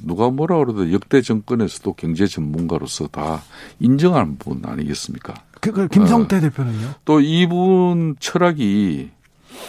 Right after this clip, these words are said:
Speaker 1: 음.
Speaker 2: 아니, 솔직하게 왜 말을 못해? "내가 잘한다, 내가 더 낫다." 이런 얘기를 왜
Speaker 1: 아,
Speaker 2: 못하세요?
Speaker 1: 먹고 사는 문제.
Speaker 2: 예.
Speaker 1: 예? 먹고 사는 문제는 제가 이야기 더 잘할 수 있죠.
Speaker 2: 아, 그렇죠.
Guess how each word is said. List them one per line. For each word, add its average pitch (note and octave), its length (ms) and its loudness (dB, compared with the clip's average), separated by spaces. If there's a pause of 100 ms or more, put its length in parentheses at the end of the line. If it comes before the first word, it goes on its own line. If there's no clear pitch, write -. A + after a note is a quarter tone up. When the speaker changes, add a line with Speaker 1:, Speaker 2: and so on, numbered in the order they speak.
(320)
Speaker 1:
음. F#2+ 300 -2
Speaker 2:
아니, F3 100 0
솔직하게 A#3 580 0
왜 D3 200 6
말을 C3+ 260 2
못해? C#3+ 600 -2
"내가 D#3 220 0
잘한다, D#3 540 2
내가 D#3 300 0
더 D3 120 2
낫다." A#2+ 300 0
이런 D3+ 300 4
얘기를 E3+ 240 2
왜 C#3+ 100 6
Speaker 1:
아, A#2+ 80 6
Speaker 2:
못하세요? G3 380 4
Speaker 1:
먹고 B3 60 6
사는 E3 280 2
문제. B2 340 4
Speaker 2:
예. B2 800 4
Speaker 1:
예? D#3+ 160 2 (520)
먹고 F#3+ 240 -4
사는 D3+ 260 0
문제는 B2+ 400 2
제가 A2 340 -4
이야기 G#2 280 -2
더 F#2+ 200 -4
잘할 F2 300 -4
수 B2+ 180 -6
있죠. A2 120 4
Speaker 2:
아, F#3 180 8
그렇죠. D3 840 6